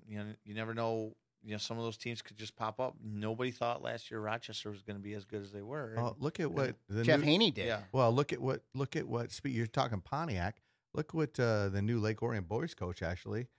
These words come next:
Speaker 3: Yeah,
Speaker 2: You know,
Speaker 3: Joel Schroeder
Speaker 2: Joel
Speaker 3: had
Speaker 2: Schrader.
Speaker 1: Yeah.
Speaker 2: Look at,
Speaker 3: Schroeder.
Speaker 2: look at,
Speaker 3: Yeah.
Speaker 2: look,
Speaker 1: Look,
Speaker 2: Schroeder.
Speaker 1: he
Speaker 2: Yeah, look
Speaker 1: brought,
Speaker 2: what, look
Speaker 1: he
Speaker 2: what
Speaker 1: brought
Speaker 2: he,
Speaker 1: him back.
Speaker 2: look
Speaker 1: Yeah.
Speaker 2: what he did at Pontiac last year with the
Speaker 3: Won
Speaker 2: boys.
Speaker 3: twenty-two games.
Speaker 2: And,
Speaker 1: Yeah.
Speaker 2: and nobody expected that.
Speaker 1: No,
Speaker 3: No.
Speaker 1: not at all.
Speaker 2: And that's what I'm saying.
Speaker 3: Well,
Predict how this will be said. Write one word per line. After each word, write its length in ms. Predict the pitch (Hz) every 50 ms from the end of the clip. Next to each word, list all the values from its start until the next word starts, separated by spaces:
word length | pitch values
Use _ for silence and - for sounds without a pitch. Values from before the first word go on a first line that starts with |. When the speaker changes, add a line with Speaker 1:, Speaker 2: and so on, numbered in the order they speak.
| _ _ _ _ -
Speaker 3:
Yeah, 80 | 147
Speaker 2:
You 40 | 135
know, 60 | 104 147
Speaker 3:
Joel 140 | 151 151 -
Schroeder 380 | - - 160 196 226 214 101
Speaker 2:
Joel 200 | 98 120 131 135
Speaker 3:
had 80 | 123 107
Speaker 2:
Schrader. 340 | - 139 147 175 131 113 110
Speaker 1:
Yeah. 120 | 113 113 107
Speaker 2:
Look 60 | 101
at, 40 | - -
Speaker 3:
Schroeder. 220 | 170 160 147 120 147
Speaker 2:
look 140 | 180 208 214
at, 60 | 147
Speaker 3:
Yeah. 60 | 147
Speaker 2:
look, 100 | 156 -
Speaker 1:
Look, 80 | - -
Speaker 2:
Schroeder. 400 | 123 131 127 120 117 107 104 113
Speaker 1:
he 80 | 123 -
Speaker 2:
Yeah, 140 | - 135 120
look 120 | 120 139 165
Speaker 1:
brought, 60 | 127 127
Speaker 2:
what, 120 | 127 - -
look 120 | 202 240
Speaker 1:
he 60 | 233
Speaker 2:
what 60 | 190
Speaker 1:
brought 80 | 165 -
Speaker 2:
he, 40 | - -
Speaker 1:
him 60 | 131
back. 260 | 147 165 190 135 - -
Speaker 2:
look 140 | - 170 -
Speaker 1:
Yeah. 60 | -
Speaker 2:
what 100 | 233 180
he 120 | 196 233 233
did 160 | 185 165 151
at 140 | 127 113 -
Pontiac 420 | - 156 147 143 139 135 123 104 104
last 340 | 113 123 170 214 - - 117
year 60 | 107
with 140 | 104 98 -
the 60 | 107
Speaker 3:
Won 100 | 359 -
Speaker 2:
boys. 80 | - 370
Speaker 3:
twenty-two 460 | 359 381 349 302 - - 339 349 240
games. 480 | 294 370 359 392 415 320 - - - 139
Speaker 2:
And, 100 | 151 113
Speaker 1:
Yeah. 80 | -
Speaker 2:
and 140 | 156 156 165
nobody 260 | 190 208 196 156 135
expected 440 | 117 101 - - 110 101 - 92 80
that. 120 | 82 65
Speaker 1:
No, 120 | 127 131 120
Speaker 3:
No. 180 | 339 392 403 330
Speaker 1:
not 140 | 240 123 117
at 60 | 120
all. 160 | 131 127 107 -
Speaker 2:
And 140 | - 147 165
that's 160 | 175 165 -
what 60 | 151
I'm 60 | 131
saying. 260 | - - 147 123 104
Speaker 3:
Well, 360 | 104 302 285 269 262 240 202